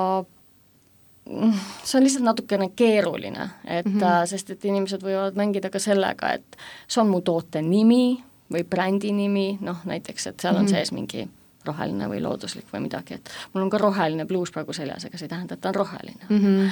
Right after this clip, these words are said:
Speaker 1: <laughs> Et, et, äh, ma arvan, et see on keeruline, aga kindlasti selle poole liigutakse, aga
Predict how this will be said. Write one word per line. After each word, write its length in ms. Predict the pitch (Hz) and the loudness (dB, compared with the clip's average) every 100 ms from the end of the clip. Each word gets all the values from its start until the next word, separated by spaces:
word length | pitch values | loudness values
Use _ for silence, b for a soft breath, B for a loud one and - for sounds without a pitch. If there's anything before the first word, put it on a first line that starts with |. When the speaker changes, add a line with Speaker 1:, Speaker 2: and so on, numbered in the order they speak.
| - - | -2 -6
Speaker 1:
<laughs> 480 | 190 190 190 190 208 | 0 2 4 4 2
Et, 260 | - - 190 208 269 294 285 269 254 233 196 | -2 -2 0 0 -2 -4 -2 -4 -4 -6 -2
et, 440 | 190 190 190 - | 0 0 -2 -2
äh, 340 | 196 185 185 190 | 0 2 2 4
ma 80 | 247 | 4
arvan, 140 | 277 | 4
et 60 | 269 | 2
see 80 | 269 | 0
on 60 | 233 | 2
keeruline, 400 | 254 226 151 107 | 4 4 4 0
aga 180 | 185 | 0
kindlasti 440 | 202 277 233 220 202 | 2 2 2 -2 -2
selle 160 | 214 202 | -2 0
poole 240 | 208 196 | 2 2
liigutakse, 640 | 208 254 - - - - 185 | 2 0 -2 -6 -6 -2 0
aga 360 | 175 175 180 | 2 4 4